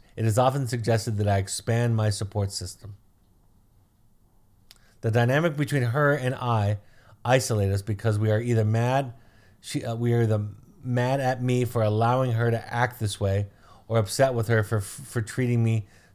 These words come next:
this way in the distance, and they distance themselves. I think I'm missing something in there. I, I bought every one of your books and have sent an inappropriate, uh, amount, abundance of your podcast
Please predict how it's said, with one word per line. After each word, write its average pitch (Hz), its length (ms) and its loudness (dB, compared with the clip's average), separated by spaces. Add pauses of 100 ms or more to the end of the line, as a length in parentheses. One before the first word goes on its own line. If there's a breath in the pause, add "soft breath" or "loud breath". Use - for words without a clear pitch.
this 113 220 -2
way 113 120 2
in 110 80 2
the 107 80 0
distance, 107 640 -2 (220)
and 117 140 0
they 110 100 2
distance 110 380 0
themselves. 92 520 -8 (280)
I - 300 -20
think 117 120 -8
I'm 101 120 0
missing 101 280 0
something 92 300 -6
in 90 100 -6
there. 90 240 -6 (580 loud breath)
I, 117 140 2 (200)
I 120 200 2 (360)
bought 117 260 0
every 139 220 4
one 151 140 4
of 147 40 0
your 139 100 2
books 123 420 -2 (400 soft breath)
and 110 160 2
have 107 160 4
sent 113 340 0
an 113 280 -2
inappropriate, 135 680 0 (100)
uh, - 240 -16 (180)
amount, 117 440 0
abundance 117 460 0
of 113 100 2
your 110 100 2
podcast 110 580 2